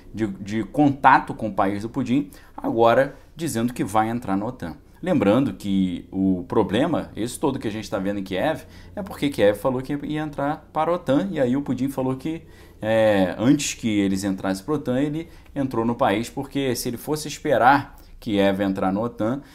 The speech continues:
se ele arrumasse uma encrenca com Kiev, já membro da otan, ele teria que arrumar um problema com os outros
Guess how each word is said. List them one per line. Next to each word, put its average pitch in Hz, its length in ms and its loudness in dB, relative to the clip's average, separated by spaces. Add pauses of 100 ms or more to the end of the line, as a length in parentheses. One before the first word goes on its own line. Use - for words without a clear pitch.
(140)
se - 140 -6
ele 101 80 2
arrumasse 101 480 2
uma 98 120 0
encrenca 95 380 0
com 98 160 -4
Kiev, 90 380 -2
já 127 320 2
membro 107 320 0
da 107 80 -2
otan, 107 340 -4 (300)
ele 98 160 -2
teria 95 280 -2
que 101 100 -4
arrumar 98 280 0
um 95 100 0
problema 95 380 -2
com 104 160 -4
os 95 140 -4
outros 104 340 -6